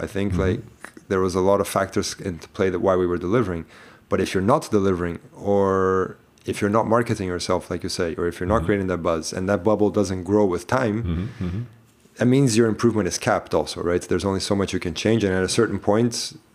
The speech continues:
Speaker 1: the team can start getting demotivated 'cause it's like, "Ah,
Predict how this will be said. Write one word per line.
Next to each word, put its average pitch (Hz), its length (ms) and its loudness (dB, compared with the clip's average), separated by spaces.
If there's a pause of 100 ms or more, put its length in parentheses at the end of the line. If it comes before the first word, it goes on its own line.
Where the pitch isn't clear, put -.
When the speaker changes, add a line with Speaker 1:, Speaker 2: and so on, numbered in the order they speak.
(220)
Speaker 1:
the - 80 -4
team 110 260 0
can 104 160 2
start 98 220 2
getting 98 200 2
demotivated 92 640 2
'cause 92 140 -2
it's 90 120 -4
like, 95 160 0
"Ah, 104 200 0